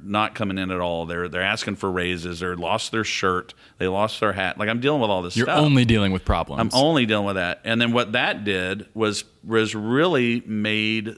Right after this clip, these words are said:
Speaker 1: the, kinda disenfranchise the good employees. And they're, and they told me, they said, "You, you spend all your time with these guys who can't come to work on time,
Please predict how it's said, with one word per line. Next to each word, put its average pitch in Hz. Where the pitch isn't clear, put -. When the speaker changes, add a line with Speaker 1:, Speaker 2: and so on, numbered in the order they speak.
Speaker 1:
the, 98
kinda 120
disenfranchise 104
the 113
good 104
employees. 120
And 113
they're, 117
and 113
they 131
told 151
me, -
they 101
said, 101
"You, 107
you 156
spend 180
all 202
your 226
time 127
with 147
these 110
guys 151
who 110
can't 120
come 123
to 117
work 123
on 101
time, 95